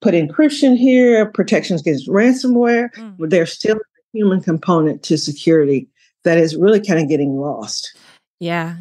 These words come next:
Speaker 2: I think all of this kinda goes together with what we wanted to talk about, 'cause we wanted to talk about algorithms, and I think even the Fortran stuff,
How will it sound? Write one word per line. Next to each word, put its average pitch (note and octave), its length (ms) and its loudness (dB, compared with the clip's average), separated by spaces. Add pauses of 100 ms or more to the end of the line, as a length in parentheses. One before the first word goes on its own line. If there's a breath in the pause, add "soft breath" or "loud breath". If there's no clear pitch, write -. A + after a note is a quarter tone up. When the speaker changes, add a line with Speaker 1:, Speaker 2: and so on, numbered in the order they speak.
Speaker 2:
I G#3+ 180 0
think E4+ 180 -2
all F3+ 240 2
of E3+ 100 0
this - 140 0
kinda F#3 300 -2
goes D#3+ 260 -2
together D#3+ 300 -2
with D3+ 160 -2
what D#3+ 140 0
we D#3 80 -4
wanted D#3 340 -2
to F#3 60 0
talk - 280 -6
about, C3 320 -6
'cause F3+ 180 -8
we A3+ 60 -14
wanted G#3 180 -6
to - 80 0
talk G3+ 180 -2
about F3+ 220 -2
algorithms, D#3+ 580 -4
and F3 160 -2
I G4 120 -2
think C4+ 200 -4
even G#3 240 -2
the E3+ 100 -4
Fortran G#3 540 -4
stuff, - 360 -4